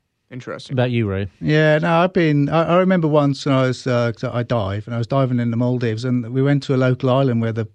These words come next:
Speaker 3: the people on the boat were from. Um, <laughs> and, and they had, they had, uh, Premiership tops on. <laughs>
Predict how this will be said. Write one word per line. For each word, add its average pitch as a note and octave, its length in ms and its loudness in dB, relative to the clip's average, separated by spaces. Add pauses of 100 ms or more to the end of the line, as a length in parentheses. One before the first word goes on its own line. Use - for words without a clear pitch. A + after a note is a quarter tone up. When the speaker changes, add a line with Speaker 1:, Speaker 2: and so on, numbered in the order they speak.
Speaker 3:
the A2 140 -14
people A#2 240 -10
on A2+ 60 -6
the A2 60 -6
boat A2 200 -6
were G#2+ 80 -12
from. A2 380 -4 (580)
Um, B2 520 0 (220)
<laughs> - 200 -20
and, D#3 180 2
and E3+ 220 2
they F3+ 380 2
had, F3+ 260 4 (240)
they E3+ 100 2
had, E3 280 0
uh, C#3 220 0 (160)
Premiership D#3+ 500 0
tops - 340 -8
on. G#2+ 200 -2
<laughs> - 60 4